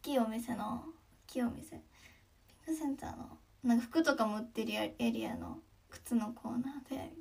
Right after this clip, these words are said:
絶対売ってるやつ。あ、五十五分。ちょっとわかんないけど。ちょっ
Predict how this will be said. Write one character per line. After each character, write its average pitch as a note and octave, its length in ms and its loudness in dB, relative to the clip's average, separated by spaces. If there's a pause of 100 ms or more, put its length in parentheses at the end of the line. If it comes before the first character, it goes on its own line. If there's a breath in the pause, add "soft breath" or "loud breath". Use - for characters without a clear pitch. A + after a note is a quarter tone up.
(920 loud breath)
絶 - 120 -12 (120)
対 A#3 200 2
売 A3+ 60 4
っ A3+ 40 0
て - 200 -8
る A3+ 60 -8
や - 80 -8
つ。 - 180 -16
あ、 A#3+ 60 0
五 B3 100 2
十 D4+ 140 6
五 E4 80 4
分。 D#4 120 6
ち - 40 -2
ょ - 20 -8
っ - 1200 -4
と G#3 120 -6
わ G3+ 40 -4
か B3+ 140 -4
ん C#4 100 -2
な G#3+ 100 -4
い G#3+ 60 -8
け - 140 -14
ど。 - 80 -16
ち - 20 -20 (1500 soft breath)
ょ - 20 -20
っ - 200 -20